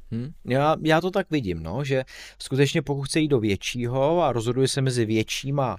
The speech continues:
novýma modelama, tak mezi patnáct Plus a patnáct Pro Max by mohla být eventuálně rozdíl deset tisíc korun cena, což je docela dost,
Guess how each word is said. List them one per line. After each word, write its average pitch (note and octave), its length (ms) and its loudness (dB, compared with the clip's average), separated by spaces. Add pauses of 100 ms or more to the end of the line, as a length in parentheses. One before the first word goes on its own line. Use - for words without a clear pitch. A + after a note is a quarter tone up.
(120)
novýma B2 480 2
modelama, G#2 800 -2 (420)
tak A2+ 160 -4
mezi C3 280 0
patnáct D#3 560 -4 (240)
Plus B2+ 540 0
a A2 80 -8
patnáct D3+ 500 -4
Pro C3+ 200 0
Max G2+ 500 -4
by A2 220 0
mohla E3 520 2
být A#2+ 580 -2
eventuálně C#3+ 760 -2
rozdíl B2 640 -2 (400)
deset G2 240 -4
tisíc C3 300 -10
korun F#2 300 -6
cena, F#2 300 -8 (240)
což G#2+ 200 -4
je C3+ 60 2
docela C3+ 280 0
dost, A2+ 420 -8